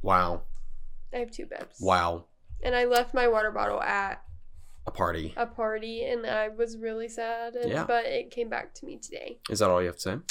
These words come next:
Speaker 2: Yeah.
Speaker 1: Well, that's gonna be
Speaker 2: About
Speaker 1: the end of
Speaker 2: that.
Speaker 1: this week's episode of the
Speaker 2: Oh.
Speaker 1: podcast. Thank you, everybody, for watching.
Speaker 2: I said about that, not
Speaker 1: Oh,
Speaker 2: in
Speaker 1: oh.
Speaker 2: general.
Speaker 1: All right. Well, any life updates in the past week?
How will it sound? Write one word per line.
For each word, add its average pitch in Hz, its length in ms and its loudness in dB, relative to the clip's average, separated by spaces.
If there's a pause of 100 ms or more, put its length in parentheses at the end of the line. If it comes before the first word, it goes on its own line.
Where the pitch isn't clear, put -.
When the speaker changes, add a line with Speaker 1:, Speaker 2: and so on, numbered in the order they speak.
(560)
Speaker 2:
Yeah. 262 340 2
Speaker 1:
Well, 240 140 12
that's 269 160 12
gonna 175 160 12
be 151 60 12
Speaker 2:
About 143 80 12
Speaker 1:
the 139 60 12
end 127 120 12
of 120 60 10
Speaker 2:
that. 120 60 10
Speaker 1:
this 113 140 8
week's 113 200 6
episode - 240 6
of 440 180 12
the - 160 6
Speaker 2:
Oh. 85 80 4
Speaker 1:
podcast. - 400 6
Thank 110 240 6
you, 87 60 8
everybody, 80 360 4
for 78 140 -6
watching. 98 460 0
Speaker 2:
I 370 80 4
said 403 260 4
about 240 540 0
that, 285 360 4
not 190 220 2
Speaker 1:
Oh, 190 40 4
Speaker 2:
in - 120 2
Speaker 1:
oh. - 180 4
Speaker 2:
general. 262 560 0 (100)
Speaker 1:
All 160 80 2
right. 220 260 2 (200)
Well, 151 440 4 (100)
any 196 460 6 (120)
life 127 320 6
updates - 500 -2
in 73 60 -6
the 78 60 -6
past 80 300 -8
week? 76 180 -6